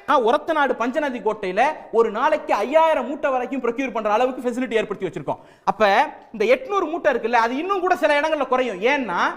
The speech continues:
பதினேழு பர்சன்ட் ஈரப்பதம் இருந்தா மட்டும்தான் ப்ரொக்யூர் பண்ண முடியும். அது ஒன்றிய அரசோட உத்தரவு. இப்ப வந்த நூறு மூட்டை நெல்லுமே இருபது சதவீதத்துக்கு மேல ஈரம் இருந்துச்சுன்னா, அன்னைக்கு ஜீரோ ப்ரொக்யூர்மெண்ட். அந்த சென்டர்ல ஆளு போட்டு எது இருந்தாலும் ப்ரொக்யூர் பண்ண முடியாது.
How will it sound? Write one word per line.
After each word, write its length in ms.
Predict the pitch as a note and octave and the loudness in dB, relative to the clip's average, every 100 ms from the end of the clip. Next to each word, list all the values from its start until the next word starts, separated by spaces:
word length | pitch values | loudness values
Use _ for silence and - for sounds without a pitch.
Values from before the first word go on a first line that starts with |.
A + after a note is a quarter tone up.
| - - _ - | -8 -20 _ 0
பதினேழு 560 | G#3+ B3+ F4+ F4+ F4 | 2 2 2 4 4
பர்சன்ட் 400 | E4 D4 D4 F#4 | 2 -4 -4 -6
ஈரப்பதம் 640 | C#4+ B3 D4+ D4+ C4+ A3+ D3+ - | -6 0 2 2 0 -2 -4 -8
இருந்தா 340 | G3+ C4 B3+ A3+ | -4 0 2 2
மட்டும்தான் 380 | A3+ C4 D4+ | 0 0 0
ப்ரொக்யூர் 300 | A3+ A#3 C#4 | 0 -2 -4
பண்ண 160 | A3 G#3+ | -2 -4
முடியும். 540 | F#3+ F#3+ D4+ B3 - | -4 0 0 0 -4
அது 160 | F#3+ A3+ | -2 2
ஒன்றிய 340 | G3+ C4 C#4 | 2 2 2
அரசோட 200 | A#3+ G3 | 0 -2
உத்தரவு. 600 | G3+ F#3+ A3 D#3+ - - - - | -4 -2 -2 -4 -6 -20 -16 -10
இப்ப 500 | A3 G3+ F#3+ C4+ - - D3 | 0 2 4 2 0 -8 0
வந்த 360 | G#3 E4+ F4 | 0 2 4
நூறு 360 | D4 B3+ F4+ F4 | 4 2 0 -2
மூட்டை 380 | D4+ C#4+ B3+ G#3+ | -4 -6 -4 -4
நெல்லுமே 680 | A#3+ C#4 A3+ F#3+ A3+ B3 - - | -4 -4 -6 -4 -4 -6 -10 -2
இருபது 460 | C4 F#4 E4+ C4+ | 2 2 2 0
சதவீதத்துக்கு 480 | C4+ D#4 D4+ D4+ A3 | 0 2 0 -4 -8
மேல 540 | G#3+ A#3+ C4 B3+ - - | -4 0 2 0 -2 -6
ஈரம் 260 | A#3+ C#4 G#3+ | -2 0 -2
இருந்துச்சுன்னா, 480 | G3 F#3 F3 D#3+ A3+ B3+ - - | -4 -6 -4 0 0 0 -6 -4
அன்னைக்கு 380 | A3 B3+ B3 G#3+ | -2 -2 -4 -6
ஜீரோ 200 | D4 E4+ D4+ | 0 2 2
ப்ரொக்யூர்மெண்ட். 520 | B3 A#3+ C4+ A3+ - - | 0 -4 -6 -8 -10 -10
அந்த 160 | G3+ | -6
சென்டர்ல 320 | G3 C#4+ C#4+ | -2 -2 0
ஆளு 360 | D4 A3+ D4 D4+ | 2 4 2 2
போட்டு 480 | A3 B3 C#4+ C4+ - | -2 -2 -4 -8 -4
எது 280 | A3 B3 E4+ | 0 0 0
இருந்தாலும் 360 | D#4+ D#4 E4 C#4 | 0 2 2 0
ப்ரொக்யூர் 280 | C#4 F4 C#4+ | -2 -2 -4
பண்ண 140 | C4+ | -4
முடியாது. 540 | A3+ A3 E3 A2 - | -2 0 -2 -6 -18